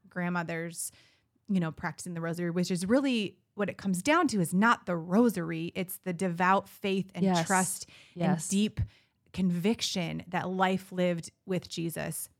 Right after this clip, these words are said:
Speaker 1: That's the tradition they were taught. And so they, it,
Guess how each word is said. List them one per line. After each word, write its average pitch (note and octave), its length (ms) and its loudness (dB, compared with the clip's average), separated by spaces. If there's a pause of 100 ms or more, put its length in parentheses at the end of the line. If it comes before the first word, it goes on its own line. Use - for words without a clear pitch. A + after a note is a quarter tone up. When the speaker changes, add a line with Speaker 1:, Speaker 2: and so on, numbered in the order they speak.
(300)
Speaker 1:
That's F#3 260 2
the F#3+ 80 -4
tradition F3+ 420 -6
they E3+ 80 -4
were D#3 120 -4
taught. G#3+ 380 -2
And F3+ 100 -4
so F3+ 100 -4
they, E3 320 -8 (580)
it, G3 140 -8